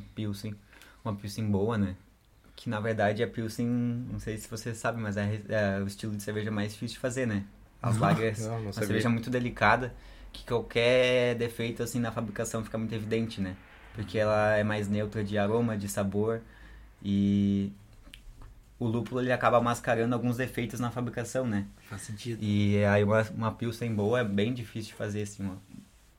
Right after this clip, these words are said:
Speaker 1: a Pilsen é o estilo mais difícil de fazer. Mas é a Pilsen que mais sai pelo, pelo custo-benefício, assim, ó, cerveja mais, mais em conta e o pessoal acaba tomando mais em quantidade, né?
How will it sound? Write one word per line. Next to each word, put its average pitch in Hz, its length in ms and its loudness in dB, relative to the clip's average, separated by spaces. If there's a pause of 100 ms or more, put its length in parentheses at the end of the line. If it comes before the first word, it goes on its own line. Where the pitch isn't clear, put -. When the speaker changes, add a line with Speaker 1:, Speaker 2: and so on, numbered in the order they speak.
(380)
Speaker 1:
a 95 120 -6
Pilsen 104 320 -8
é - 20 -8
o - 20 -8
estilo 117 200 -8
mais 107 240 -2
difícil 110 200 -8
de - 60 -12
fazer. 98 240 -6 (680)
Mas 120 160 4
é 135 60 12
a - 20 2
Pilsen 139 260 -2
que 156 80 -6
mais 151 200 2
sai 156 240 6
pelo, 151 800 4 (720)
pelo 127 760 0 (220)
custo-benefício, 139 760 -2
assim, 127 200 -2
ó, 117 60 2
cerveja 110 320 -4
mais, 110 560 -4 (380)
mais 101 200 -2
em 113 140 -2
conta 120 460 0
e 120 60 -6
o 107 40 -10
pessoal 117 220 -4
acaba 110 180 -4
tomando 113 260 -4
mais 113 180 0
em 110 40 -8
quantidade, 117 560 0
né? 98 120 0